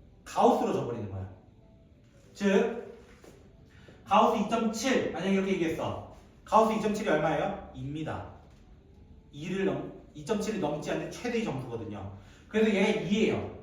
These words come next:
근데 얘가 어떻게 적어? 이 더하기 영점칠이잖아요. 그래서 이를 뭐라고 해요? 정수 부분이 가우스로 적을 수도 있습니다. 문제가 어떻게 나올지 모르잖아요. 그거에 대한 거는.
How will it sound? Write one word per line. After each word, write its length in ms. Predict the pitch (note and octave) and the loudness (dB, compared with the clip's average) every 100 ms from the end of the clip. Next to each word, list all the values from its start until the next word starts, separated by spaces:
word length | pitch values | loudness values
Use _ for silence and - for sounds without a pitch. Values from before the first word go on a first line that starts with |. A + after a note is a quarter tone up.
| - | -8
근데 240 | A#3 A3+ - | -2 2 4
얘가 380 | F#3 A3 G#3+ - | 6 6 4 2
어떻게 260 | - G#3 G3 | -4 -4 -2
적어? 260 | F#3 G3+ - | 0 -2 -2
이 200 | G3+ A3 | 0 2
더하기 600 | A3 G3+ G3 B3 - - | 6 6 6 0 -6 -10
영점칠이잖아요. 1080 | D3 E3 G#3+ G3+ - - G#2 - G2+ F#2+ F#2+ - - - - - | -8 -6 -2 0 -2 -4 -2 -2 -2 -4 -8 -12 -20 -20 -20 -4
그래서 220 | G#3 G3+ | -2 -2
이를 320 | D#3+ G3+ F#3 | 2 4 4
뭐라고 320 | E3 F3 E3+ | 4 2 2
해요? 280 | D#3+ - - | 2 0 -4
정수 400 | - D#3+ E3 G#3 | -8 -6 -4 -2
부분이 540 | F#3 D3 E3 G#3+ - - | -4 -4 -4 -4 -6 -12
가우스로 540 | - D3+ F3+ F#3 F3 | -8 -2 -2 -2 -4
적을 180 | C3+ C3+ | -4 -6
수도 200 | C3+ F#3+ | -8 -8
있습니다. 580 | C#3 - C3+ A2+ G#2 F#2+ - - - - - | -8 -8 -8 -8 -10 -12 -16 -20 -20 -20 -10
문제가 440 | - G#3 C4+ C4 - | 2 4 6 8 8
어떻게 200 | C4+ C4 | 8 6
나올지 240 | A3+ A3 | 4 4
모르잖아요. 720 | A#3+ - C#4 B3 - C3+ C3 - | 0 0 2 2 2 0 -2 -4
그거에 200 | F3 D#3 | -2 -2
대한 240 | C#3 B2+ | -2 -4
거는. 400 | G#2+ B2+ G2 | -6 -8 -8